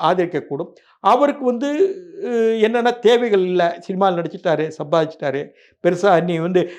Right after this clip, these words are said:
இ-, அரசியலை வச்சு வியாபாரம் பண்ணணும். இப்ப இருக்க புரோக்கர்கள் மாதிரி யா-, அரசியல் வியாபாரி மாதிரி அவர் இல்ல, அவருக்கு எல்லா தேவைகள் இருக்கு. அவர் எப்படி வராருன்னு பார்ப்போம்.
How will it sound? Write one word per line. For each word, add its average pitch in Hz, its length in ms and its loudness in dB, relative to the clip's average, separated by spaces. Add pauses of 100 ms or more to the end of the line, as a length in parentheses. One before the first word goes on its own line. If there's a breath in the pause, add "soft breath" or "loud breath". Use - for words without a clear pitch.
(140 loud breath)
இ-, 135 120 -4
அரசியலை 180 500 4
வச்சு 175 180 -4
வியாபாரம் 170 460 4
பண்ணணும். 151 260 -6
இப்ப 143 180 -4
இருக்க 147 460 0
புரோக்கர்கள் 151 400 0
மாதிரி 151 260 -2
யா-, 139 120 -2 (160 loud breath)
அரசியல் 156 320 0
வியாபாரி 147 380 0
மாதிரி 151 300 -6
அவர் 120 180 -8
இல்ல, 147 240 -8
அவருக்கு 143 300 -4
எல்லா 151 140 0
தேவைகள் 143 300 -6
இருக்கு. - 300 -18 (340 soft breath)
அவர் 220 180 2
எப்படி 214 260 0
வராருன்னு 190 420 2
பார்ப்போம். 165 440 -4